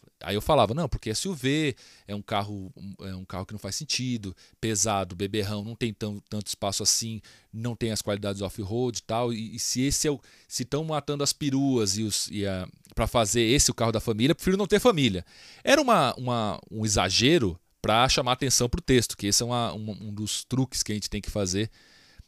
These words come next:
é, e funciona até no YouTube e tudo. Você tem que ter um, alguma coisa que a pessoa, "Pô, vou parar pra, pra ouvir essa pessoa." Então eu queria que as pessoas parassem pra ouvir, pra ler o meu texto. Então o Guerreiro chegou e falou assim, "Não, eu gostei desse negócio da vasectomia aqui e tal, mas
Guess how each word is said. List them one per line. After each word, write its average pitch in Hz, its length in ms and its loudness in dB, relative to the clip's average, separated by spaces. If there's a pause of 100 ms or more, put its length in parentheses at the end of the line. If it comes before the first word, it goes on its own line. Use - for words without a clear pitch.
(100)
é, 98 180 -4
e 110 240 0
funciona 117 300 -2
até 120 140 0
no 131 80 -2
YouTube 123 420 0
e 98 60 -2
tudo. 104 200 -6
Você - 120 -4
tem 110 120 -4
que 120 60 -12
ter 123 140 0
um, 160 260 -6
alguma 143 240 -2
coisa 139 180 -2
que - 60 -12
a 160 40 -6
pessoa, 165 300 -4 (220)
"Pô, 98 260 -4
vou 104 120 -6
parar 117 280 0
pra, 151 320 -4
pra 131 140 -4
ouvir 107 180 -2
essa 110 160 -2
pessoa." 110 400 -4
Então 101 160 -4
eu 101 80 -2
queria 107 240 -4
que - 60 -6
as 113 60 -4
pessoas 110 260 -2
parassem 110 420 4
pra 110 140 0
ouvir, 104 400 2 (300)
pra 104 120 2
ler 123 320 10 (240)
o 101 80 -8
meu 120 140 4
texto. - 380 -2 (440)
Então 117 200 -2
o - 20 -4
Guerreiro 120 220 0
chegou 123 100 -4
e - 40 -16
falou 117 100 -4
assim, - 120 -2
"Não, 135 200 -4
eu 95 120 -8
gostei 98 460 -6
desse 147 140 -8
negócio 113 280 -6
da 104 60 -8
vasectomia 101 400 -8
aqui 107 140 -8
e - 20 -10
tal, 95 180 -6
mas 139 240 -2